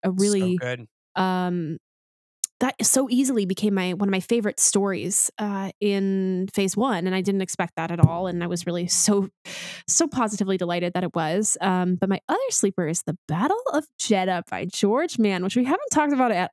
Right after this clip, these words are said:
Speaker 1: all here, but that's an audio drama. We, I think, a-,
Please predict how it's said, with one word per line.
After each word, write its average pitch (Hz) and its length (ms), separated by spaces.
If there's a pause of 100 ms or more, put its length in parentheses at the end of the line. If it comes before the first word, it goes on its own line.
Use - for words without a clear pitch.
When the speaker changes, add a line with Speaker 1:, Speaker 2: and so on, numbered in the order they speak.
Speaker 1:
all 214 280
here, 202 280
but 196 120
that's 240 180
an 466 60 (120)
audio 214 340
drama. 233 460 (560)
We, 226 340 (200)
I 247 120
think, 277 340
a-, 85 220